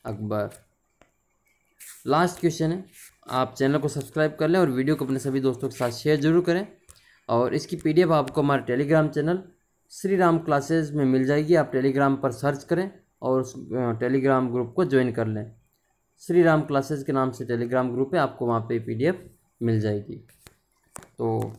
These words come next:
अंतिम क्वेश्चन है, अपने सभी दोस्तों के साथ ये वीडियो शेयर जरूर करें और ये वीडियो आपको कैसा लगा कमेंट करके ज़रूर बताएं। लास्ट है, राजस्थान में पैदा हुए किस राजा को दिल्ली के पुराने किले में विक्रमादित्य के रूप में ताज पहनाया गया?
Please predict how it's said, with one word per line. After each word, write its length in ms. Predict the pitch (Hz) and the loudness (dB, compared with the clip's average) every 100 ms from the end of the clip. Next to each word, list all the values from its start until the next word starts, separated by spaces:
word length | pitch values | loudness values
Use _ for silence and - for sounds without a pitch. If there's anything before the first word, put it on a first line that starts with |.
| - - - | -20 -18 -4
अंतिम 340 | 147 156 190 | 0 4 2
क्वेश्चन 260 | 170 160 175 | 2 0 0
है, 320 | 190 196 - _ _ _ - | 0 -4 -14 _ _ _ -18
अपने 200 | 113 135 | -6 -4
सभी 240 | 135 143 | -2 -2
दोस्तों 320 | 151 151 147 | 0 0 0
के 60 | 156 | -4
साथ 180 | 156 147 135 | -2 -2 0
ये 80 | 135 | -2
वीडियो 200 | 131 131 | 0 -4
शेयर 260 | - 151 | 0 0
जरूर 240 | 147 160 175 | 2 2 2
करें 180 | 180 | 2
और 380 | 170 147 135 - _ _ _ _ | 2 0 -4 -12 _ _ _ _
ये 240 | - 135 180 | -2 6 8
वीडियो 280 | 170 170 | 8 8
आपको 180 | 160 151 | 4 0
कैसा 300 | 151 156 175 | -4 -2 2
लगा 300 | 151 135 147 | 2 2 0
कमेंट 360 | 151 135 139 131 | -2 -2 -2 -2
करके 240 | 120 117 | -4 -4
ज़रूर 260 | 135 117 117 | -2 -2 -2
बताएं। 340 | 107 - 110 - _ _ _ 123 | -4 -8 -10 -12 _ _ _ -2
लास्ट 340 | 147 175 - | 0 0 0
है, 60 | 190 | 2
राजस्थान 340 | 147 139 175 | 2 2 4
में 140 | 180 - | 4 4
पैदा 220 | 151 156 | 2 4
हुए 220 | 156 156 | 4 2
किस 240 | 151 170 | 0 0
राजा 300 | 160 135 143 | 2 2 2
को 180 | 139 147 | 0 -2
दिल्ली 340 | 131 135 143 156 | 0 2 2 2
के 140 | 156 | 0
पुराने 400 | 139 139 143 147 | 0 0 0 0
किले 260 | 135 135 135 | 0 0 2
में 160 | 135 | 2
विक्रमादित्य 640 | 117 117 143 147 143 143 120 | -2 -2 0 0 -2 -6 -4
के 160 | 135 | -2
रूप 160 | 123 117 | -2 -4
में 160 | 131 120 | -6 0
ताज 240 | 120 120 | 0 0
पहनाया 360 | 117 123 123 123 | 0 -2 0 0
गया? 280 | 113 120 | 0 0